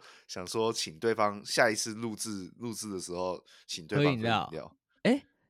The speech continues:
Speaker 2: <laughs>
Speaker 1: 这好像也可以耶。
Speaker 2: 也是不错嘛，对不对？
Speaker 1: 呃，
Speaker 2: 好啊，
Speaker 1: 好，
Speaker 2: 就是，
Speaker 1: 那先，
Speaker 2: 就饮料啊，
Speaker 1: 那饮料啊，
Speaker 2: 要不然就是公费啊，
Speaker 1: 饮料。哦，
Speaker 2: 都可以啊。
Speaker 1: 饮，饮料公费选一个。
Speaker 2: OK，OK，OK，好，这样，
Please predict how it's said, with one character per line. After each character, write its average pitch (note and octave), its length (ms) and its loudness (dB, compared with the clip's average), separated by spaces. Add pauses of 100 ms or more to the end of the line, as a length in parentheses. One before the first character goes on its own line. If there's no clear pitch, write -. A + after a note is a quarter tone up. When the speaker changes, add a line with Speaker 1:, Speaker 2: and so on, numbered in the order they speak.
Speaker 2:
<laughs> - 400 -6
Speaker 1:
这 G#3 100 2
好 C#3 120 8
像 E3 120 4
也 B2 100 2
可 - 160 -8
以 - 20 -4
耶。 F#2+ 60 -2
Speaker 2:
也 G#2+ 60 2
是 C3 80 0
不 D3+ 140 0
错 B2+ 240 6
嘛， E2 220 0
对 F2+ 120 -2
不 F2+ 60 2
对？ D2+ 100 -4 (100)
Speaker 1:
呃， A2 200 -2
Speaker 2:
好 F#2+ 60 8
啊， F2+ 160 6
Speaker 1:
好， G#2+ 240 -8
Speaker 2:
就 D#3 100 2
是， F3 80 6
Speaker 1:
那 D3+ 60 2
先， D#3 120 0
Speaker 2:
就 E3+ 140 4
饮 A2+ 220 0
料 C#3 160 6
啊， - 40 8
Speaker 1:
那 D3 60 6
饮 - 0 -
料 C3 40 4
啊， A#2+ 40 4
Speaker 2:
要 B2+ 60 2
不 D3+ 80 4
然 C3 100 6
就 B2+ 80 -2
是 G#2+ 140 0 (100)
公 A#2 180 -2
费 G#2 280 0
啊， - 0 -
Speaker 1:
饮 - 0 -
料。 - 120 -12 (680)
哦， G#2 120 -2
Speaker 2:
都 A2+ 120 2
可 A2+ 120 0
以 G2 40 -2
啊。 G2+ 40 -2
Speaker 1:
饮， B2+ 60 0
饮 B2+ 60 0
料 E3 180 10
公 D3 220 2
费 C3 220 4
选 F2+ 240 -4
一 F2 60 -6
个。 F#2 300 -8 (800)
Speaker 2:
OK，OK，OK， D2+ 840 -10
好， C#2+ 220 -16
这 G#2 80 -8
样， B2+ 80 -6